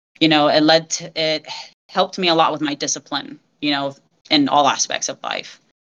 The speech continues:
Uh, then I went up from bikini to figure. And then whenever the wellness division came in, my legs were already too big for figure. So then I was just like, you know, let's try this wellness division out.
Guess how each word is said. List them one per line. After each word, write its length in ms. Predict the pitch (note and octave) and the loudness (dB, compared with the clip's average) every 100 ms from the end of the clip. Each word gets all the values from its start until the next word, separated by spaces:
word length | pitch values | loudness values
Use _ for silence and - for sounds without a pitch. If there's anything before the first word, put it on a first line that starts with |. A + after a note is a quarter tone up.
| _ _ - | _ _ 0
Uh, 240 | D3+ D3+ | 2 4
then 340 | D3+ D#3 D3+ D3+ | 4 4 4 4
I 200 | D3 D3 | 4 2
went 260 | D3 D#3 | 2 2
up 140 | D#3 - | 2 2
from 140 | D#3 | -2
bikini 420 | D3 - D#3+ D#3+ D#3 | 0 2 4 4 0
to 100 | D#3+ | -6
figure. 520 | - G#3+ A3+ A#3 A#3 - - - | -2 0 2 2 0 -4 -16 -12
And 160 | - D#3+ | -2 2
then 140 | D#3+ D#3+ | 4 4
whenever 200 | D#3 D#3 | 2 0
the 100 | D3+ | 0
wellness 280 | E3+ F3+ E3+ | 0 0 -4
division 320 | E3 D#3 D#3+ | -4 0 0
came 260 | - D#3+ | 0 0
in, 400 | D#3 D#3 D#3 D3+ C3 | 4 2 2 -2 -6
my 200 | E3+ D3+ | -2 0
legs 360 | D3+ D#3 D#3 C#3+ | 2 2 2 -2
were 120 | D#3 | -4
already 240 | D3+ D#3 | -2 -2
too 180 | D#3 D#3+ | -4 -6
big 160 | D3+ D3+ | -4 -6
for 100 | C#3 | -8
figure. 460 | - E3 D3+ D3+ | -2 0 0 -2
So 160 | D3 D3+ | -4 -4
then 200 | D3 C#3+ | -2 0
I 140 | C#3+ | -2
was 80 | C#3+ | -2
just 120 | C#3 C#3+ | -6 -4
like, 160 | C#3+ | -2
you 60 | D#3 | 0
know, 180 | G3+ G#3 | -2 -2
let's 140 | G3 | -4
try 160 | - F#3 | 0 2
this 140 | F3 | 2
wellness 380 | F3 E3+ E3+ D#3 | 2 2 2 -2
division 340 | D3+ D3 C#3 | -2 -4 -4
out. 240 | C#3 - | -6 -8